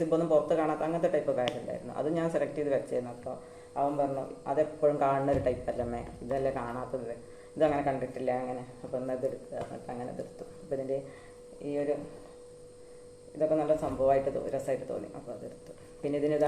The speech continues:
അങ്ങനെ ഒരു വള്ളി, വലിയൊരു നമുക്ക് തോളിലൊക്കെ ഇട്ട് പോകണമെങ്കിൽ അങ്ങനെ എടുക്കാനൊരു വള്ളി ഉണ്ട് കേട്ടോ. അങ്ങനത്തെ ഒരു വ-, ഇതും കൂടെ ഉണ്ട്.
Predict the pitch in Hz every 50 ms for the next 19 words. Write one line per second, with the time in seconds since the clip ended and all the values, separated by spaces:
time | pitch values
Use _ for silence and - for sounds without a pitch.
0 | 143 139 147 143 147 151 147 156 147 139 139 139 143 143 143 151 156 147 151 151
1 | - - - - - - - - 151 151 160 165 160 156 160 160 160 160 151 -
2 | - - - 151 151 - - - 156 151 143 147 143 147 147 143 143 - 143 139
3 | 139 139 135 135 139 131 131 131 135 135 123 117 117 117 117 - - - - -
4 | - - - - - - - - - 139 135 139 143 139 143 143 135 - - -
5 | - - - 127 123 127 123 123 120 113 113